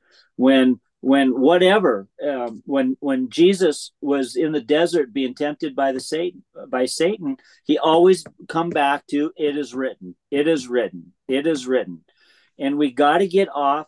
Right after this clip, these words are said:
of living our lives by our feelings or living our lives by our, by our circumstances. And when we get to that point, like Bill was talking about and saying, you know, "I, I see,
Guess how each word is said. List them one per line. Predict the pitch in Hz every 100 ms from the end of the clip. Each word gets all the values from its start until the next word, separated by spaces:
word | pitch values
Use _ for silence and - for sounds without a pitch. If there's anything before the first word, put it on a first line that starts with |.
| -
of | 147 135 120 _ _ -
living | 117 135 160 180
our | 180
lives | 170 135 131 135 127
by | 135 127
our | 120 120 _ -
feelings | 175 170 139 104 87 123
or | 120
living | 120 151 185 180
our | 170
lives | 147 135 135 131
by | 139
our, | 131 131 127 - 139
by | 110 127 123
our | 120 120 120
circumstances. | 117 - 175 180 - 151 - 117 101 98 110 98
And | 117 113 - _ _
when | 127 135 135
we | 139
get | 127 160 -
to | 160
that | 151 151
point, | 165 165 165
like | 156 123
Bill | 135 143
was | 160 143
talking | 160 156 170 160
about | 139 135 135
and | 131
saying, | 147 139 135
you | 131
know, | 131 135
"I, | 123 - -
I | -
see, | - - 160 165